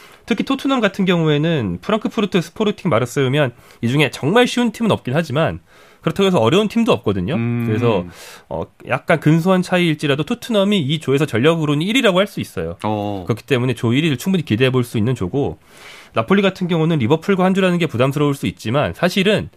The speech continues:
Speaker 1: 리버풀이 클롭 감독 부임한 뒤에 나폴리에 유독 약했어요.
Speaker 2: 어.
Speaker 1: 천적 관계입니다.
Speaker 2: 네.
Speaker 1: 그래서 오히려 좀 리버풀 상대로 좋은 성적을 거두는 김민재도 살짝 기대해 볼 수 있을 것 같습니다.
Speaker 2: 확실히 이 두 조만 비교해도 그렇고, 뭐, 전반적으로 전체 조편성을 봐도 그 토트넘이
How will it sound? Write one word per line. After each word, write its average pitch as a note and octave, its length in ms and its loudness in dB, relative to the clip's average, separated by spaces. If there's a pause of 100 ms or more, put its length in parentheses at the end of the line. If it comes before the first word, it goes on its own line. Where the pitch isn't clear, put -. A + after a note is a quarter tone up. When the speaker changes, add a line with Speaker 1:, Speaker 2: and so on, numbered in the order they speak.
(280)
Speaker 1:
리버풀이 E3 400 0
클롭 A#3+ 220 -2
감독 G3 280 0
부임한 C3 360 0
뒤에 A2 340 -2
나폴리에 E3+ 540 -2
유독 D#3 180 0
약했어요. - 640 -8
Speaker 2:
어. G2 460 -4
Speaker 1:
천적 A3+ 280 2
관계입니다. F#2+ 500 0
Speaker 2:
네. F#2 400 -2
Speaker 1:
그래서 A2+ 260 -2
오히려 A#2+ 420 0
좀 A#2 140 -2
리버풀 B2+ 240 -4
상대로 C#3 300 -2
좋은 C#3 340 2
성적을 D#3+ 340 0
거두는 A2 440 0
김민재도 A2+ 600 -2 (400)
살짝 - 240 -4
기대해 B2+ 240 4
볼 B2+ 100 4
수 - 120 -4
있을 - 100 -6
것 - 80 -18
같습니다. E2 360 -6 (500)
Speaker 2:
확실히 B3 320 0
이 G#3 60 -2
두 F3 140 2
조만 C4+ 280 4
비교해도 A3 360 -2
그렇고, G3+ 380 -2
뭐, F3 220 -2
전반적으로 G3+ 640 4
전체 F3+ 320 2
조편성을 F3+ 480 0
봐도 C#3 400 -2
그 A#2+ 240 -4
토트넘이 A#3 880 0